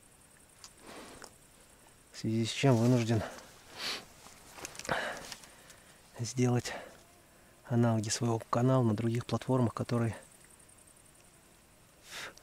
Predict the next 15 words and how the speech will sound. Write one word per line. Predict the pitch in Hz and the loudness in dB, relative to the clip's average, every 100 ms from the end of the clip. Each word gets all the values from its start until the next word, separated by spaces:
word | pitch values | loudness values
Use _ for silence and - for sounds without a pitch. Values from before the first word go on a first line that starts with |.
| - - | -20 -6
по | 113 | -2
крайней | 117 123 127 | 2 4 6
мере, | 117 117 113 | 6 4 4
работают. | 120 110 101 104 - - - - - - - - - - - - | 2 2 0 -2 -8 -14 -20 -20 -20 -20 -20 -20 -20 -20 -20 -10
Значит, | - 107 - - - - - - - - - - - - - - - - - - - - - - - - - - - | -6 -4 -6 -12 -14 -20 -20 -20 -20 -20 -20 -20 -20 -20 -20 -20 -18 -16 -16 -16 -20 -20 -20 -20 -20 -20 -20 -20 -8
аналоги | 120 120 113 110 | 0 2 2 4
моего | 110 110 | 2 4
канала | 120 120 107 | 4 4 2
будут | 113 - | 0 -2
находиться | 110 - 113 107 - | -2 -2 -2 -2 0
на | 117 | 0
Рутубе | 113 113 131 131 127 - - - - - - - - - - - - | 0 -2 0 0 0 -6 -20 -20 -20 -20 -20 -20 -20 -20 -20 -20 -6
и | 131 | 0
на | 127 | 0
Дзене. | 110 110 104 107 | 2 0 0 -2